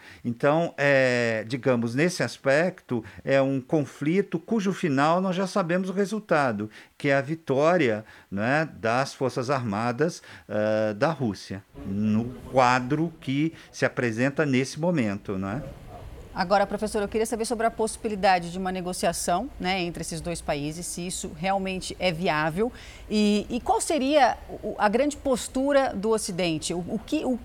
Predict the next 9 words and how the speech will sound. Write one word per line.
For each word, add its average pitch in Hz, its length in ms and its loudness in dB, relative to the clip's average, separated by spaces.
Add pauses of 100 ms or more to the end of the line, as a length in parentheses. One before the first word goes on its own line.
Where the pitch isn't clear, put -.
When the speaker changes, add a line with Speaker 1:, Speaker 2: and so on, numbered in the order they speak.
Speaker 2:
o 233 100 0
que 330 160 -4
os 339 140 -2
países 247 460 2
ocidentais 214 540 0
deveriam 247 640 2
fazer 240 520 2 (320)
nesse 262 360 2
momento? 180 560 -2